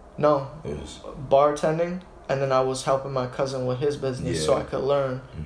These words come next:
Speaker 1: where he got his product, how much, what the value of things were. Yeah, him.
Speaker 2: Him?
Speaker 1: Yeah. So, after that, after working for every day for two years,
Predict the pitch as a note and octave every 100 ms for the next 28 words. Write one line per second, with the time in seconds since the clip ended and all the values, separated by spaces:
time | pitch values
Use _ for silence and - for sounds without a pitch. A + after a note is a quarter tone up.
0 | C3+ C3+ C3 C#3+ - - - C#3+ C#3+ C3+
1 | - - - - C3+ C3 - - - -
2 | - - - - - - - - - -
3 | - - - - C3 C3 B2+ C#3 C#3+ C3+
4 | B2+ - D3+ - - - - - - -
5 | - - - - - - - C3+ B2 B2+
6 | - C3 - - - - - - B1+ -
7 | - - - - - - - - - D3
8 | C#3+ C#3 B2+ - - - - - - -
9 | - - - - - - - D3 - D3+
10 | D#3+ E3 D3 D3 E3+ D#3+ E3+ E3 D#3 D3+
11 | C#3+ C3 - - - - - - - -
12 | D#3 D#3 D#3 D#3 D3+ D#3 D3+ C#3+ - E3
13 | D#3 D3+ D#3 D#3+ D#3